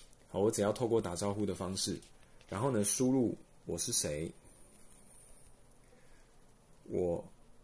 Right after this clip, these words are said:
为何想要认识你”。OK，那我举个例子，假设我就会讲，“哦，我是 Elvis，那我看到你的这个，刚好也在我附近，那我本身也在台中市南区，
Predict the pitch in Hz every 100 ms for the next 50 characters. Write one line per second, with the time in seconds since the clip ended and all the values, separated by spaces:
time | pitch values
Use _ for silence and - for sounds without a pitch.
0 | - 127 131 101 - 95 82 85 95 -
1 | 92 80 95 101 90 - 104 87 71 -
2 | - - - - - - - - - -
3 | - - - - - - - - - -
4 | - - - - - - - - - -
5 | - - - - - - - - - -
6 | - - - - 110 104 113 143 104 107
7 | 101 123 104 92 95 143 107 92 110 107
8 | 87 113 104 101 - 120 120 110 90 -
9 | - - - - - 117 101 92 92 90
10 | - 143 135 110 90 87 87 95 90 85
11 | 87 123 120 90 113 87 - 101 104 82
12 | 113 95 90 90 135 110 117 95 101 101
13 | 110 92 87 87 98 92